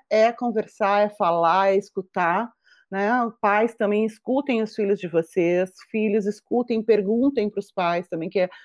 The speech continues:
fundamental esse apoio dentro de casa, né? E a gente tá aí, O Lei Explica tá aí pra contribuir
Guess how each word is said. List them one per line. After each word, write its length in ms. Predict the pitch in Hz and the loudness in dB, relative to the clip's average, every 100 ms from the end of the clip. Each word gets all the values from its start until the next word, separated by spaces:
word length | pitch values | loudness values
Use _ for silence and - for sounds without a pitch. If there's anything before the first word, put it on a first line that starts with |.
| - - - | -20 -20 -4
fundamental 760 | 254 254 240 214 214 214 214 220 | 2 4 4 2 2 2 6 4
esse 180 | 220 | 4
apoio 300 | 185 - 170 | 0 2 0
dentro 380 | 170 160 160 165 | 2 -2 -4 -10
de 120 | - - | -14 -6
casa, 520 | 160 160 170 175 208 - _ - _ | -2 0 0 -2 -6 -6 _ -20 _
né? 320 | 151 165 170 - _ _ _ _ - | -8 -8 -8 -12 _ _ _ _ 2
E 160 | 269 | 4
a 60 | 302 | 4
gente 280 | 330 330 - | 4 2 2
tá 120 | 370 | 6
aí, 240 | 392 370 - _ _ _ _ _ - | 6 4 0 _ _ _ _ _ -2
O 120 | 269 | 4
Lei 180 | 226 233 | 6 4
Explica 400 | 226 220 226 226 | 0 -6 -4 -2
tá 100 | 277 | -2
aí 180 | 277 | -2
pra 140 | 285 269 | -2 -6
contribuir 600 | 247 233 208 220 262 | -6 -4 -2 -2 -4